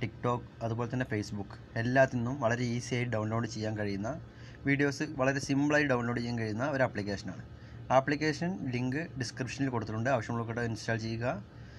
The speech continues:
അതിനുശേഷം നിങ്ങൾക്ക് ഏത് വീഡിയോസാണ് വേണ്ടത് വെച്ചെങ്കിൽ അത് നിങ്ങൾ ഓപ്പൺ ചെയ്യുക. ഞാൻ തൽക്കാലം ഒരു TikTok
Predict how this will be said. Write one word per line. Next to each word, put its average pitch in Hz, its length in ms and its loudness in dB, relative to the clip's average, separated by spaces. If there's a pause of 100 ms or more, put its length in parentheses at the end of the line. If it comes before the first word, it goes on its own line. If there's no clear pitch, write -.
(180)
അതിനുശേഷം 156 360 4
നിങ്ങൾക്ക് 143 300 0 (200)
ഏത് 151 260 2
വീഡിയോസാണ് 127 520 4
വേണ്ടത് 107 260 0
വെച്ചെങ്കിൽ 113 340 -6
അത് 120 120 -2
നിങ്ങൾ 131 200 0
ഓപ്പൺ 107 240 -2
ചെയ്യുക. 87 260 -8 (580)
ഞാൻ 135 120 2
തൽക്കാലം 131 380 4 (160)
ഒരു 139 180 2
TikTok 127 260 0